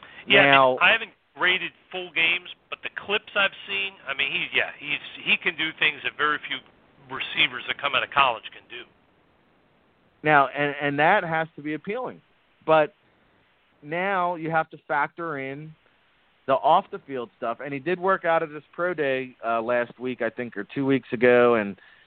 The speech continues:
Speaker 2: you know, again, because of the character concerns, he was not allowed to work out at the combine. I think he did get a chance to meet with teams, but his pro day was subpar. I think it was like a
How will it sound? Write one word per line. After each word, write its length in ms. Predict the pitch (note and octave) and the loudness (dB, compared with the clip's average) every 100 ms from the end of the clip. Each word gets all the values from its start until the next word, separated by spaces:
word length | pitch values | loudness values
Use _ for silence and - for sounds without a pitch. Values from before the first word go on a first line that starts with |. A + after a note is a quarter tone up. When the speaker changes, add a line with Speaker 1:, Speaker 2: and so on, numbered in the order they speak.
| _ _ - | _ _ -2
Speaker 2:
you 80 | B2 | 2
know, 180 | A#2 | 4
again, 320 | A2+ B2+ C3+ A2+ | 4 4 2 2
because 400 | A#2+ - C#3 C3+ | -8 0 0 0
of 100 | C3 | -6
the 80 | |
character 640 | B2+ - C#3+ D3+ C#3 C#3+ C3 | -8 0 2 2 0 -8 -10
concerns, 640 | C3 A#2+ D#3+ E3 D3 C3+ - | -14 -14 -8 -6 -6 -8 -8
he 100 | C3 | -8
was 140 | B2 | -6
not 220 | C3+ C#3 | -2 0
allowed 360 | C#3+ C#3 C3+ C3 | 2 2 2 0
to 80 | C3 | -6
work 280 | C3+ C3+ | -4 -2
out 180 | B2+ C3 | 0 0
at 100 | B2+ | 0
the 80 | - | -8
combine. 540 | - B2+ B2 B2 B2 | -4 -2 0 0 0
I 80 | A2+ | -2
think 260 | A2+ D3 D3+ | -4 -6 -6
he 120 | D#3+ | -6
did 320 | C3+ C#3 D3 | -4 2 2
get 160 | B2+ C#3 | 4 2
a 40 | C3+ - | 2 0
chance 240 | C#3 B2+ - _ _ - _ _ _ _ _ - | -2 -2 -8 _ _ -20 _ _ _ _ _ 0
to 80 | |
meet 240 | C3 C3+ D3 | 2 4 4
with 160 | C#3 A#2 - | 2 -2 0
teams, 340 | E3+ D#3 C3 A2+ | 4 6 6 4
but 180 | C3 B2+ | 0 2
his 220 | C#3 B2+ - | 0 0 -4
pro 300 | - F3 F#3+ | 0 2 2
day 440 | E3 D#3 D3+ D3 C3 _ _ | 2 0 0 -4 -12 _ _
was 220 | C3+ C#3 C3+ A2+ _ _ - | -10 -8 -8 -10 _ _ 0
subpar. 560 | D3+ - C3+ F#2+ E2 - | 0 2 -2 -2 -6 -10
I 120 | G#2+ | -10
think 220 | C3 A#2+ | -10 -10
it 40 | |
was 160 | B2 A#2 | -10 -6
like 200 | A#2 | -4
a 40 | A2+ | -6